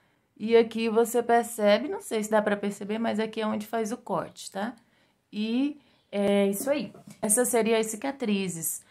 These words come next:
Aqui, ó, vocês podem ver esse fundinho aqui de leve. Esses dois aqui são fios, tá?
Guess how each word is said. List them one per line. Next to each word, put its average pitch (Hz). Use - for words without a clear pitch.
Aqui, 254
ó, 208
vocês 202
podem 220
ver 202
esse 202
fundinho 185
aqui 208
de 170
leve. 185
Esses 214
dois 185
aqui 202
são 196
fios, 214
tá? 202